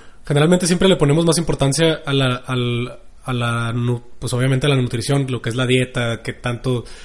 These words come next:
qué es lo que necesita tu cuerpo y bla, bla, bla, pero con-, cuando pones eso como prioridad, como que tu relación con la comida se ve afectada, que es precisamente lo que tú, tú estabas diciendo, pues, cuando, cuando sigues al pie de la letra la, la, la, la dieta,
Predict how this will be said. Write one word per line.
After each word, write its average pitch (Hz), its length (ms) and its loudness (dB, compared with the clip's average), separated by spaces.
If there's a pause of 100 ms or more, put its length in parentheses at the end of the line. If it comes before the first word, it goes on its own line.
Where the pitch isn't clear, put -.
(260)
qué - 80 0
es 127 60 0
lo 143 100 2
que 147 100 2
necesita 131 420 -2
tu - 120 -6
cuerpo 131 560 0
y 127 140 -10
bla, 123 160 -2
bla, 113 120 -4
bla, 151 220 -2
pero 135 220 0
con-, 123 220 -2
cuando 120 280 -4
pones 143 260 -2
eso 170 120 -6
como 160 220 -2
prioridad, 127 460 -2
como 135 200 -2
que 127 100 -4
tu 131 140 -4
relación 120 440 -2
con 151 140 -2
la 139 100 -4
comida 139 380 0
se - 140 -4
ve 120 280 -4 (360)
afectada, 127 760 -2 (340)
que 135 160 2
es 131 120 0
precisamente 143 500 4
lo 135 80 2
que 123 80 -4
tú, - 200 -4
tú - 100 -4
estabas 127 280 2
diciendo, 160 320 2
pues, 131 120 -2
cuando, 127 420 0 (840)
cuando 127 760 2 (960)
sigues 196 280 6
al 175 80 2
pie 175 140 4
de 180 60 4
la 175 60 4
letra 151 260 2
la, 156 200 4
la, 127 380 0
la, 120 360 -4
la 123 200 -4
dieta, 127 400 4